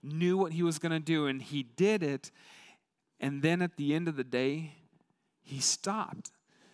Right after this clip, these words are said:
And God was able to look out and say, "This is good, and now I'm done."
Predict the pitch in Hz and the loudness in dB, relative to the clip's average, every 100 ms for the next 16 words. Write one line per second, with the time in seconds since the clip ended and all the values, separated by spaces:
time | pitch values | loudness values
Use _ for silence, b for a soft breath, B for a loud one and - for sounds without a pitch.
0 | b 156 190 294 233 185 190 180 185 202 | b 2 4 4 4 2 2 0 0 0
1 | 202 208 175 175 165 180 170 147 143 208 | 2 0 2 0 0 2 2 0 2 2
2 | 262 - 202 170 151 - 269 226 175 156 | 2 0 2 2 0 -4 -2 0 0 -2
3 | 170 165 170 202 226 247 - 165 160 135 | -4 -2 -2 0 0 -2 0 0 0 0
4 | 202 233 135 101 | 2 2 0 -4